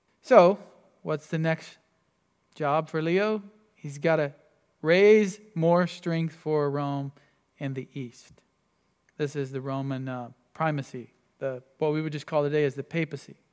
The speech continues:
So at the Council of Chalcedon in four fifty-one, which we looked at, I think, uh, a couple of weeks ago,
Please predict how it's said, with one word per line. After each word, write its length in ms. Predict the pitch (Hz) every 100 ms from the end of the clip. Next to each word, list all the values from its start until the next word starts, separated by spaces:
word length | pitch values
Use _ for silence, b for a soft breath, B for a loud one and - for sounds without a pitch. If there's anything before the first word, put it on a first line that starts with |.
| _ _ _ _
So 200 | - 190
at 200 | 208 220
the 60 | 214
Council 420 | 226 214 214 226
of 80 | 220
Chalcedon 560 | 185 160 - 156 175
in 60 | 175
four 180 | - 156
fifty-one, 600 | 170 165 185 156 139 151
which 180 | 151 -
we 80 |
looked 260 | 135 143 -
at, 220 | 147 139 _ _
I 40 | 143
think, 240 | 156 139
uh, 160 | 139 131
a 40 |
couple 240 | - 170 156
of 40 |
weeks 180 | 143 -
ago, 280 | 139 135